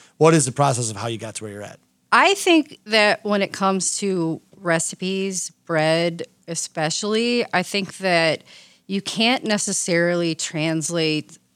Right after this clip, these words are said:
Speaker 2: a recipe that you get and just take it from that book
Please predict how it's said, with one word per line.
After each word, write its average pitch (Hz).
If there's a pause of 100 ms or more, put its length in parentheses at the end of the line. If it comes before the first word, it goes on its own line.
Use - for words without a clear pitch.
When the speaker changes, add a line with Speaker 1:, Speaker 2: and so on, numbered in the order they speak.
(140)
Speaker 2:
a 160
recipe 151
that 160
you 151
get 151
and 143
just 139
take 156
it 151
from 151
that 143
book 156